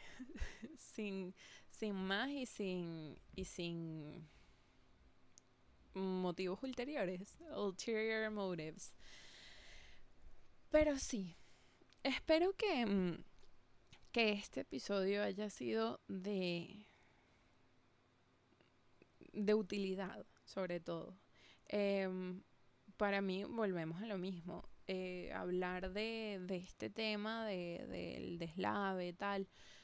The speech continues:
no es, y creo que nunca va a ser, eh, mi cosa favorita en el mundo, pero sí me sentí como orgullosa de mí misma,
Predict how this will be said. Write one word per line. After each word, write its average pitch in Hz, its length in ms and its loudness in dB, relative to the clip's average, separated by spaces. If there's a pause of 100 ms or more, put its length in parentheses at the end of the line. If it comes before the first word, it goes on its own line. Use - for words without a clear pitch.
(120)
no 247 440 0
es, 285 460 -2
y 226 140 -4
creo 196 260 2
que - 100 -4
nunca 180 360 2
va 196 140 6
a 196 80 2
ser, 220 380 0 (460)
eh, 185 680 2
mi 196 200 0
cosa 185 300 0
favorita 208 420 2
en 214 60 0
el 196 120 0
mundo, 180 400 0 (480)
pero 254 580 4
sí 277 240 -2
me 320 180 0
sentí 285 280 -2
como 320 220 0
orgullosa 208 560 4
de 269 120 -2
mí 185 200 2
misma, 262 560 -4